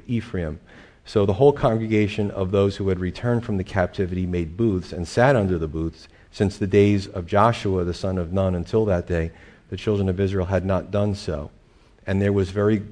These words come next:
great gladness. Also, day by day, from the first day until the last day, he read the book of the law of God, and they kept the feast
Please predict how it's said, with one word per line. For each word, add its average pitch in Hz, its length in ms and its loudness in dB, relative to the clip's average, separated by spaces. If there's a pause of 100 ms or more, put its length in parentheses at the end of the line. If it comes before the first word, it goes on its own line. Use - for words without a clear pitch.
(140)
great 95 340 -2
gladness. 98 720 0
Also, 110 320 0
day 107 220 2
by 107 180 4
day, 90 260 2
from 90 240 -6
the 87 80 -4
first 113 380 -2
day 85 300 -2
until 87 280 -6
the 85 80 -2
last 92 360 -2
day, 80 240 -6 (320)
he 101 140 -2
read 95 260 2
the 90 60 -6
book 110 280 0
of 107 100 2
the 98 100 -2
law 90 280 2
of 82 140 -6
God, 90 360 0
and 90 220 -4
they 85 120 0
kept - 420 -4
the 98 80 -4
feast 95 420 -4